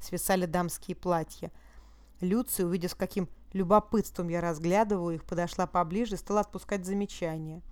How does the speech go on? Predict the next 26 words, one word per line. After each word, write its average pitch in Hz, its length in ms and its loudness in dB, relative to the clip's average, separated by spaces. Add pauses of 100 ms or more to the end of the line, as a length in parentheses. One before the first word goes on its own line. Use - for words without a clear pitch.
(640)
"Вот 269 160 -2
это 320 160 2
красивое", — 196 720 -2 (200)
указала 180 400 2
она 170 160 0
на 175 200 0
одно, 175 260 -2
на 220 100 -2
котором 175 400 -4
были 170 200 -4
тщательно 175 500 -4
выведены 180 380 -2
красные 170 440 -4
цветочки. - 720 -4 (1400)
Красивых 226 520 6
платьев 233 420 6
там 226 220 8
и - 20 0
впрямь 220 380 6
было 180 240 4
мало, 175 440 6 (360)
но 196 100 2
всё-таки - 340 2
кое-что 311 440 6
приличное 254 500 4
попадалось. 170 800 4